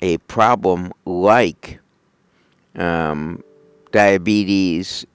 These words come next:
the longer, or the earlier you get it, the, um, more problematic it is. So fight like heck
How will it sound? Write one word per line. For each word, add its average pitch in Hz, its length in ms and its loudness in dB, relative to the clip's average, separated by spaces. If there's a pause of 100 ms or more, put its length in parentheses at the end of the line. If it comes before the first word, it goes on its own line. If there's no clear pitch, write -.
(140)
the 90 240 0
longer, 98 800 0
or 104 80 0
the 92 220 -2
earlier 131 300 2
you 95 140 -2
get 104 260 2
it, 85 200 0 (500)
the, 95 500 2 (560)
um, 82 480 -4
more 101 320 0
problematic 98 1120 0 (160)
it 92 160 0
is. 120 500 4 (340)
So 95 220 0
fight 110 520 0
like 85 280 -2
heck - 300 -2